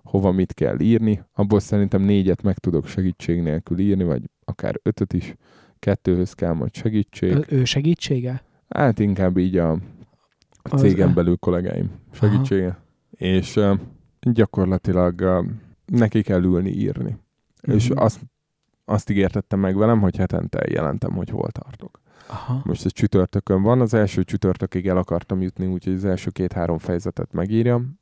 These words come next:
Speaker 1: Még nem írtam egy betűt se.
Speaker 2: Aha.
Speaker 1: Úgyhogy ma este, holnap este.
Speaker 2: Aha.
Speaker 1: Nem tudom.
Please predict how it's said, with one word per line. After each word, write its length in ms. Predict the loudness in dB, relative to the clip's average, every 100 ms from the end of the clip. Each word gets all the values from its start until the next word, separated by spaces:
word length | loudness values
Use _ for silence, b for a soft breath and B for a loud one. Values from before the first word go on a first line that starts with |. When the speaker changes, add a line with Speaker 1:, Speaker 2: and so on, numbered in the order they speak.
| -4
Speaker 1:
Még 220 | 0 2
nem 180 | 2 2
írtam 300 | 0 -2 -2
egy 120 | -2
betűt 340 | -4 -2 -4
se. 240 | -4 -6 -6 _ b b b b
Speaker 2:
Aha. 380 | 2 2 0 -4
Speaker 1:
Úgyhogy 480 | -8 -6 -2 -2 -4 -14
ma 300 | -6 0 0
este, 380 | 0 -2 -6 -8 -12
holnap 420 | -6 -4 -2 -4
este. 300 | -6 -8 -12 -12 _ _
Speaker 2:
Aha. 200 | 0 4
Speaker 1:
Nem 160 | 2 0
tudom. 260 | -4 -6